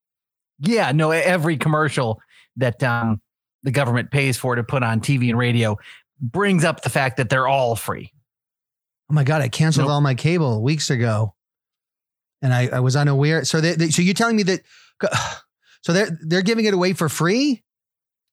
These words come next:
Speaker 1: Oh, yeah, for sure. Why did you cancel your cable?
Speaker 2: I just, you know, I wanted to cut the cord. I was tired of paying for the N F L. And I just figured, like, I was just gonna start fresh. So I have not paid attention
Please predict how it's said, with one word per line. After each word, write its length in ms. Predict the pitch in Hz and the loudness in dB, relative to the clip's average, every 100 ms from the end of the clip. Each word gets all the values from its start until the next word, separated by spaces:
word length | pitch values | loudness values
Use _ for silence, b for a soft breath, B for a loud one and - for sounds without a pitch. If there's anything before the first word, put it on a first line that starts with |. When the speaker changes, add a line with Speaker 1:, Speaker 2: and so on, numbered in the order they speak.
| _ | _
Speaker 1:
Oh, 100 | 226 | -2
yeah, 260 | 240 262 185 | 0 0 0
for 120 | - | -2
sure. 160 | 165 196 | -2 -2
Why 180 | 160 226 | 0 -2
did 100 | 226 | -2
you 80 | 214 | -2
cancel 320 | 226 214 180 | -2 -2 -2
your 80 | 151 | -2
cable? 400 | 294 285 - - _ _ _ _ - | -4 -4 -8 -14 _ _ _ _ -4
Speaker 2:
I 60 | 190 | 0
just, 280 | 214 - | 0 0
you 100 | 190 | 0
know, 80 | 170 | 2
I 120 | 160 175 | 2 0
wanted 260 | 190 185 | 0 0
to 80 | 160 | 0
cut 240 | - 165 | 0 -2
the 80 | 156 | -2
cord. 400 | - 147 160 160 | -2 0 0 2
I 80 | 139 | 0
was 160 | 131 - | 0 0
tired 260 | 143 139 | 0 2
of 140 | 135 - | 0 0
paying 240 | 143 147 | 0 0
for 100 | 147 | 0
the 140 | 131 | 0
N 100 | 135 | 2
F 200 | 131 120 | 0 0
L. 420 | 127 127 151 151 - _ _ _ 139 | 0 0 0 -2 -8 _ _ _ -2
And 100 | 135 | 0
I 100 | 131 | 2
just 260 | 143 - | 0 0
figured, 360 | - 139 139 127 | 0 0 0 0
like, 240 | 127 123 | 0 0
I 120 | 131 | 0
was 100 | 131 | 0
just 160 | 127 127 | 0 0
gonna 160 | 135 123 | 0 0
start 340 | - 143 139 | 0 0 -2
fresh. 360 | - 147 139 - | -2 0 0 0
So 60 | |
I 40 | 131 | 0
have 140 | 143 | 2
not 280 | 131 147 165 | 2 0 0
paid 180 | 151 135 | 0 0
attention 580 | 127 147 147 147 135 | 0 0 0 2 2